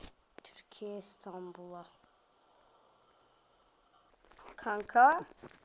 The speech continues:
Oğlum, ne yapıyordun? Ya. La bizimkiler öldü mü? Dört kişi. Ya sen nereden çıktın? Ya ben de vardım, beni almayı unuttular.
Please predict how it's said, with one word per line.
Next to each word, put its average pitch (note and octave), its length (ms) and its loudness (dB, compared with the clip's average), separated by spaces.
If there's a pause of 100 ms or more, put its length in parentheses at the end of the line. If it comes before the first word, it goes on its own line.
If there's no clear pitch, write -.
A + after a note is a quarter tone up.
(320)
Oğlum, C#4 400 4
ne D#4+ 40 12
yapıyordun? D4+ 920 6 (1000)
Ya. A#3+ 340 2 (1600)
La G#3 140 -4
bizimkiler C#4 760 4
öldü F4+ 440 6
mü? D#4 260 2 (240)
Dört G#3+ 300 -4
kişi. E3+ 500 -14 (1120)
Ya F#3+ 80 -8
sen A#3 280 2
nereden C4+ 440 8
çıktın? - 380 -4 (1700)
Ya - 140 -20
ben C4 280 4
de D4 80 8
vardım, C4+ 540 6
beni B3 220 2
almayı B3 520 0
unuttular. G#3+ 840 -6